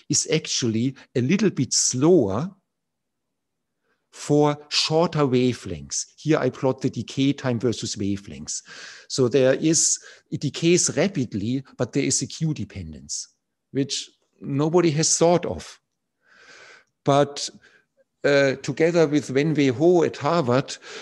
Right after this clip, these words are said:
we looked now at the fluctuations around the classical solution and looked and treated them as quantum fluctuations. And those quantum fluctuations have a dispersion relation, which we could analytically derive.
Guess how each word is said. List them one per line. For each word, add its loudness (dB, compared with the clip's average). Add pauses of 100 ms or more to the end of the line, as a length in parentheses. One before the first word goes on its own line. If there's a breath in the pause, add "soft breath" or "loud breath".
we 4
looked 0
now 0 (240 loud breath)
at -4
the 2
fluctuations 0
around 0
the -2
classical -2
solution -4 (540 soft breath)
and 0
looked 2
and -2
treated 0
them 2
as 0
quantum 0
fluctuations. -8 (400 loud breath)
And 0
those 4
quantum 4
fluctuations -2
have -4
a 0
dispersion 2
relation, -2
which -6
we -2
could -6
analytically -4
derive. -4